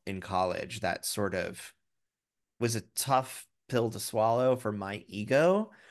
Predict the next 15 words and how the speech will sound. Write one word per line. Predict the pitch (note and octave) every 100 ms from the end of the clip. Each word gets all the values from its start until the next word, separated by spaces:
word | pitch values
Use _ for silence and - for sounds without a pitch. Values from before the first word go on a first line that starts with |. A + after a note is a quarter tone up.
| - _
but | - A2 -
ultimately | G#2 G#2+ C3 C3 C3+ B2+ -
it | A#2+ A#2
changed | - - - G2 F#2 F#2 -
the | -
game. | F2 D#2+ C2+ - _
My | A2+ A#2 A2+ - _ _
professor, | B2 A#2 G#2 -
Mary | G2+ F#2+ F#2+
Crisaro, | G#2+ - F2 E2+ E2 G2 - _ _ _ _ _ _ _ _ - - - _ _ -
um, | A2 F#2 F2+ -
we | A2 G2
had | A#2 F#2 G#2
this | F#2 F#2 F#2+
assignment | - F2 F2+ - -